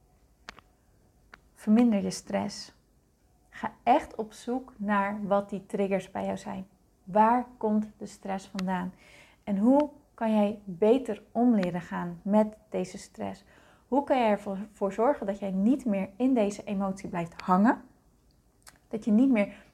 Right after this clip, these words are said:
meegaat in die gedachtenspiralen allemaal.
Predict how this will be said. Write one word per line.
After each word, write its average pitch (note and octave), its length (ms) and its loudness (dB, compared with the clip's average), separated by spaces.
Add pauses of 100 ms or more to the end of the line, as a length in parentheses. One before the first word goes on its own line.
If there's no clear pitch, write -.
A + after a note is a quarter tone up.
meegaat C4 800 4 (340)
in D4 160 2
die B3+ 120 0
gedachtenspiralen A3+ 1300 -2
allemaal. A3 520 0